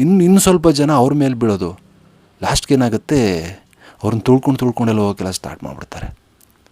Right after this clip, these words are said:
ಅದು ಏನಾಗುತ್ತೆ, ಇನ್ನೂ ಫೋರ್ಸ್ ಜಾಸ್ತಿ ಆಗುತ್ತೆ. ಎಷ್ಟೋ ಜನ ಬಂದವರಂಥವ್ರೆಲ್ಲರೂ, ಆ, ಏನು ಕೆಳಗಡೆ ಇದ್ದಾರೆ, ಮಲಗಿದ್ದಾರೆ, ಅವ್ರ ಮೇಲೆ ತುಳ್ಕೊಂಡು, ತುಳ್ಕೊಂಡು ಈ, ಈ ಮಲಗಿರೋರ್ಗೆ ಏನಾಗುತ್ತೆ, actually ಮಂಪರು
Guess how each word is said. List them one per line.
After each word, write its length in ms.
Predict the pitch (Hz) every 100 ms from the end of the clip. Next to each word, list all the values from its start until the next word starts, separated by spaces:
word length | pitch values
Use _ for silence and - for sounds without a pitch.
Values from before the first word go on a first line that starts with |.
| _ _ _ - - _ _ _ _ _ _ _ 110
ಅದು 220 | 151 143
ಏನಾಗುತ್ತೆ, 560 | 139 156 135 127 -
ಇನ್ನೂ 160 | 160 175
ಫೋರ್ಸ್ 380 | - 147 165 156
ಜಾಸ್ತಿ 320 | 127 120 123
ಆಗುತ್ತೆ. 280 | 110 - 110
ಎಷ್ಟೋ 380 | 104 - 165 175
ಜನ 300 | 160 151 139
ಬಂದವರಂಥವ್ರೆಲ್ಲರೂ, 960 | 123 139 143 135 135 135 139 151 151
ಆ, 680 | 117 - - - 123 117 117
ಏನು 160 | 131 123
ಕೆಳಗಡೆ 460 | 120 131 147 139
ಇದ್ದಾರೆ, 600 | 127 135 135 131 - - - 131
ಮಲಗಿದ್ದಾರೆ, 440 | 139 147 131 127
ಅವ್ರ 180 | 123 135
ಮೇಲೆ 160 | 131
ತುಳ್ಕೊಂಡು, 320 | 123 131 139 127
ತುಳ್ಕೊಂಡು 360 | 123 131 117
ಈ, 100 | 120
ಈ 240 | 135 95 147
ಮಲಗಿರೋರ್ಗೆ 600 | 127 139 175 170 160 151
ಏನಾಗುತ್ತೆ, 760 | 147 127 110 113 78 113 139 - - -
actually 360 | 110 - 135 123
ಮಂಪರು 640 | 120 143 151 127 92 -